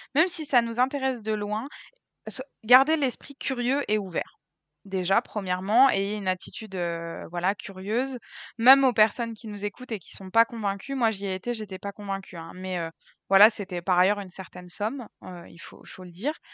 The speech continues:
Mais je me suis dit : « Bon, ça reste une somme que j'ai, heu, que je peux mettre », hem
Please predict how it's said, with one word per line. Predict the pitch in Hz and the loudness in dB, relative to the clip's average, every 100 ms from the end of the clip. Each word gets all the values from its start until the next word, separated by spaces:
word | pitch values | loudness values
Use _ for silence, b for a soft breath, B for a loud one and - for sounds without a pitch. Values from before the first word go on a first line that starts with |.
| B B 208 | B B -4
Mais | 208 | -2
je | 202 | -2
me | 202 | -2
suis | 185 185 | -4 -4
dit : « | 220 | -4
Bon, | 214 | -2
ça | 214 175 | 2 4
reste | 185 - 202 | 4 0 -8
une | 190 | -6
somme | 214 214 208 | -2 -2 -4
que | 185 | -8
j'ai, | 175 185 196 202 | -4 0 2 2
heu, | 170 165 170 92 - - - - | 0 -4 -6 -8 -12 -12 -14 -14
que | - | -14
je | - | -12
peux | 180 | -8
mettre », | 175 180 - - - B B B - | -4 -4 -6 -12 -18 B B B -6
hem | - 170 165 165 165 165 165 | -2 0 -2 -4 -8 -12 -14